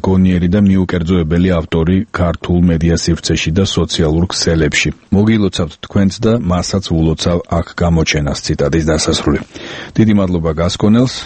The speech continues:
დარტანიანის თანამემამულეს. „მას მრავალი კომენტატორი ეთანხმება, მხოლოდ ერთს გაგაცნობთ“, მესროპი წერს. ციტატა. „გარდა იმისა, რომ ავტორი სწორ პოზიციაზე დგას და სწორ დებულებებს გთავაზობს, მოწონებას იმსახურებს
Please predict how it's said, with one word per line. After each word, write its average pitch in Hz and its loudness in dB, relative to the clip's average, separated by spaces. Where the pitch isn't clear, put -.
დარტანიანის 78 -2
თანამემამულეს. 90 2
„მას 101 2
მრავალი 95 2
კომენტატორი 78 0
ეთანხმება, 92 0
მხოლოდ 90 0
ერთს 87 -2
გაგაცნობთ“, 82 -2
მესროპი 87 0
წერს. 76 -2
ციტატა. 73 0
„გარდა 107 2
იმისა, 120 2
რომ 90 2
ავტორი 92 0
სწორ 104 -2
პოზიციაზე 90 0
დგას 82 -2
და 78 0
სწორ 101 0
დებულებებს 85 0
გთავაზობს, 92 0
მოწონებას 92 2
იმსახურებს 92 0